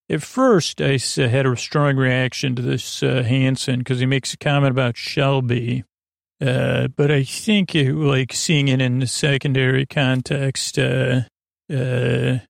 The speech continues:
well, maybe not now, but he, he does say she's, when she came into tactical, uh, like, uh, everybody had this take on the Borg business, but she's really gotten us back on track.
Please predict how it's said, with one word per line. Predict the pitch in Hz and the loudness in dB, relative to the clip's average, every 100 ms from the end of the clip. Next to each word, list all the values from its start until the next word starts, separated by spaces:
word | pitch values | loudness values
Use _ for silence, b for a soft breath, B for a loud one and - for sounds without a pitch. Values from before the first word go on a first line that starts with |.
| _ | _
well, | 160 151 | -2 2
maybe | 147 165 127 | 2 2 0
not | 120 127 131 143 | 0 0 0 0
now, | 131 135 131 131 127 131 | 0 2 2 2 0 -2
but | 175 175 | 0 2
he, | 180 185 | 2 2
he | 175 | 0
does | 160 156 143 | 2 2 0
say | - 131 120 | 2 0 0
she's, | - 151 135 - | -2 -2 -2 -2
when | 151 131 139 139 | -4 -2 0 0
she | 131 - | -2 -2
came | 180 160 | 0 2
into | 151 143 135 | 2 0 0
tactical, | - 147 135 131 123 143 131 135 131 | 0 0 0 -2 -4 0 0 0 0
uh, | 127 127 123 127 - _ _ _ _ _ | 0 0 0 -2 -4 _ _ _ _ _
like, | 160 131 123 - 143 | -4 0 0 -2 -2
uh, | |
everybody | 127 127 135 135 135 139 127 127 123 127 | 0 0 0 2 2 2 2 2 2 2
had | 131 123 | 0 0
this | 127 117 - | 0 -4 -2
take | 143 123 | -2 0
on | 131 123 | 0 0
the | 120 | 0
Borg | 127 127 127 127 131 127 | 2 4 4 2 0 0
business, | 127 - 127 120 | 0 0 -2 -2
but | - 127 | -4 -4
she's | - 165 131 | -2 -2 2
really | 135 131 | 2 2
gotten | 123 131 131 127 | 0 0 0 -2
us | 120 143 | -4 -6
back | 139 135 123 - | -2 0 0 -2
on | 131 123 | -4 -4
track. | - 147 135 127 127 120 | -4 0 2 2 0 -2